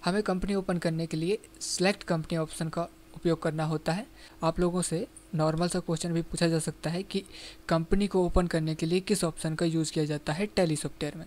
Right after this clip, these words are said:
तो आपको बताना होगा select company option का यूज़ किया जाता है।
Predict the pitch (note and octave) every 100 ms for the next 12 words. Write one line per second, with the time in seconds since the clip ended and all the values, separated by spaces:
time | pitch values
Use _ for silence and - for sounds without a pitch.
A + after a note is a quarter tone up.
0 | - - E3+ - - D#3 F3+ E3 E3 D#3
1 | D3+ F3 G#3+ - D#3+ D3+ - D3+ D3+ D#3
2 | D#3 D3 D#3 D3 D3+ D3 - D3 D3 -
3 | D3+